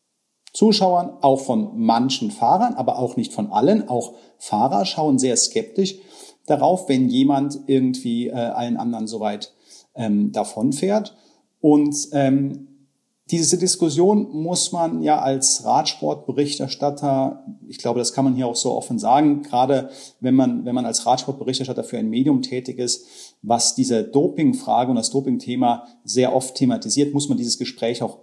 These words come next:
oft führen. Und ich finde, es ist der richtige Ansatz zu sagen, dass man im Radsport eben so genau hinschaut. Es kann ja nicht sein, dass man quasi, ähm, die vergangenen Jahrzehnte des Radsports einfach mal ignoriert.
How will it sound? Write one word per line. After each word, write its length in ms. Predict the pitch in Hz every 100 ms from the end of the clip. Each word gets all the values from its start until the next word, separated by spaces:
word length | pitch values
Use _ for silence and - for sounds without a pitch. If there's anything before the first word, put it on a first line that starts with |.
| _ -
oft 260 | 117 -
führen. 320 | - - 113
Und 200 | 98 104 -
ich 220 | - 196 -
finde, 440 | 196 185 160 139
es 100 | 135
ist 300 | 147 143 - _ _ _ _ _ -
der 180 | 113 104
richtige 460 | 214 - 240 202
Ansatz 460 | 127 123 107 101 -
zu 100 | 127
sagen, 520 | 110 107 104 110 - - _
dass 360 | 127 120 - -
man 180 | 120
im 100 | 117
Radsport 580 | 107 110 - - 160 -
eben 180 | 131 135
so 200 | 135 135
genau 420 | 127 117 110 107 -
hinschaut. 580 | 127 160 - 208 277 - _ _ _ _ _ -
Es 140 | 135
kann 160 | - 170
ja 80 |
nicht 160 | 165 147
sein, 300 | 139 139 147
dass 200 | 127 -
man 380 | 131 123 117 -
quasi, 680 | - 120 123 123 120 113 -
ähm, 640 | 113 110 110 107 101 - -
die 60 | -
vergangenen 540 | 123 120 123 156 135
Jahrzehnte 480 | 113 - - 147 180
des 200 | 123 113
Radsports 440 | 104 127 - 120
einfach 280 | - 127 139
mal 240 | 117 104 -
ignoriert. 760 | 139 135 113 117 196 - -